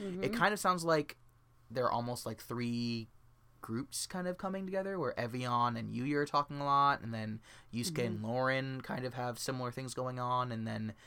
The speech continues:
Speaker 2: Naomi and Eric have
Speaker 1: Mm-hmm.
Speaker 2: something. I don't know if they're still
Speaker 1: They
Speaker 2: hanging
Speaker 1: drink
Speaker 2: out.
Speaker 1: together?
Speaker 2: They drink together, that's true, and, and Eric teases her, apparently, so I don't know if that's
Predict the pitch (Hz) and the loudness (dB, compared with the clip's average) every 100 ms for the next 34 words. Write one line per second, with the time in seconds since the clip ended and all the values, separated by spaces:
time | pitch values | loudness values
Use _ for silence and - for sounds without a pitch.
0 | - - - 117 117 113 113 110 - 110 | -20 -18 -4 0 2 2 0 -2 -2 0
1 | 143 - - - 170 170 175 - - 269 | 0 -2 -14 -10 -6 -6 -8 -18 -12 -4
2 | 226 208 220 214 214 131 143 139 127 - | -2 0 -2 -2 -4 -4 -4 -2 -4 -4
3 | 131 131 127 - - - - - 220 208 | -2 -2 -2 -8 -18 -20 -20 -6 0 0
4 | 131 - 170 247 277 262 262 262 208 143 | 0 4 4 4 2 2 2 4 4 6
5 | 151 175 190 156 156 160 147 - - 127 | 6 4 4 4 6 6 4 2 2 2
6 | 117 120 113 110 - - - 117 117 123 | 2 0 -2 -6 -14 -16 -4 -2 2 4
7 | 123 - - 123 113 107 113 110 113 85 | 4 2 -4 -4 -4 0 0 0 -4 -4
8 | 110 110 - 113 110 139 160 156 147 135 | -4 -2 -2 -2 0 2 4 4 4 4
9 | - - | 4 -4